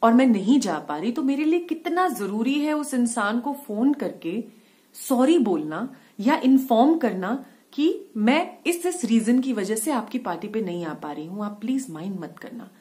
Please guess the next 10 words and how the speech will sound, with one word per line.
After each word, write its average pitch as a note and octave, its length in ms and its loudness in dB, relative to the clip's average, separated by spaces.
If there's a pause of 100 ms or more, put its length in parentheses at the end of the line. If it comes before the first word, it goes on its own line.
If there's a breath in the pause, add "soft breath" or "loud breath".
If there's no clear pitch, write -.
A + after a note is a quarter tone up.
(360 soft breath)
क्योंकि B3+ 220 0
जब A#3 380 0
मेरी F#3 260 2
पार्टी D4+ 340 2
हुई D#4 420 2 (320 loud breath)
जब A3+ 220 2
मैंने F#3+ 340 0
थ्रो C#4+ 160 2
करी C4+ 240 2
party A3+ 440 -2